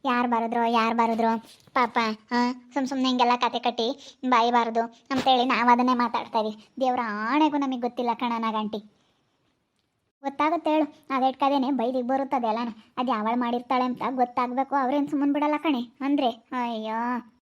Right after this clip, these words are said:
ನಾಗಂಟಿ, ನಾ ಮಾಡಿದೀವಂತ ನೀನ್ ಅನ್ಕೊಂಡು ನಮ್ ಮುಂದೆ ಹೇಳ್ತಿರ್ಬೋದು, ಆದ್ರೆ ನಾವ್ ಹಿಂಗ್ ಮಾಡಿಲ್ಲ.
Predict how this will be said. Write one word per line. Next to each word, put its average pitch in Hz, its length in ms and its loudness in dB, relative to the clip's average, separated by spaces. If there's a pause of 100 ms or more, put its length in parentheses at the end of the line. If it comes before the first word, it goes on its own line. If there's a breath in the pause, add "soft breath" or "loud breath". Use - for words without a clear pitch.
ನಾಗಂಟಿ, 262 680 -2
ನಾ 262 180 -2
ಮಾಡಿದೀವಂತ 254 600 -2
ನೀನ್ 254 200 0
ಅನ್ಕೊಂಡು 247 420 0
ನಮ್ 240 220 -2
ಮುಂದೆ 240 380 2
ಹೇಳ್ತಿರ್ಬೋದು, 247 520 0 (400 loud breath)
ಆದ್ರೆ 240 540 -4
ನಾವ್ 226 220 -4
ಹಿಂಗ್ 262 180 0
ಮಾಡಿಲ್ಲ. 247 320 -2